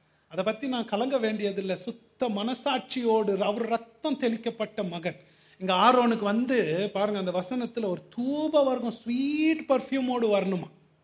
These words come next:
ம்? இதான் பைபிள்ல first time டியோடரண்ட்டை பத்தி பேசுது. ஸ்வீட்டா smell வந்து ரொம்ப நல்லா இருக்கணுமா, அசிங்கமா ஸ்மெல்லோடு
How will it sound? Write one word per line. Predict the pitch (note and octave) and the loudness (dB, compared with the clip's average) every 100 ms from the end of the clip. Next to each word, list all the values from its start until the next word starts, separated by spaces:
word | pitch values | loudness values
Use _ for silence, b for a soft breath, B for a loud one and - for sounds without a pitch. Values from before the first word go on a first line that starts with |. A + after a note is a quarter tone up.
| _ | _
ம்? | F3+ G#3 B3 C4+ B B B _ | -8 -6 -6 -8 B B B _
இதான் | F#3 | -4
பைபிள்ல | G#3+ G#3 G#3+ A3 | 2 2 0 -4
first | G3 F#3+ - | -6 -8 -10
time | G#3+ A3 G3+ | -6 -4 -4
டியோடரண்ட்டை | E3 G3+ A3+ G#3+ G3 | 0 0 2 0 -2
பத்தி | F#3 F3 G3 | -4 -6 -6
பேசுது. | - D#3+ - _ | -6 -8 -10 _
ஸ்வீட்டா | - - D#3+ A3 B3+ C4 A#3 - | -20 -16 -8 -6 -2 0 0 0
smell | A3 C4 | 0 2
வந்து | C#4 B3 A3 | 2 2 0
ரொம்ப | G3+ A3 | 0 0
நல்லா | C4 C4 C4 | 0 2 2
இருக்கணுமா, | B3 B3 G#3 - _ b b b b | 0 0 -2 -4 _ b b b b
அசிங்கமா | - - G3+ F#3 C4 | -14 -6 -4 0 0
ஸ்மெல்லோடு | - A3+ A3+ B3+ A3+ | 0 0 2 4 4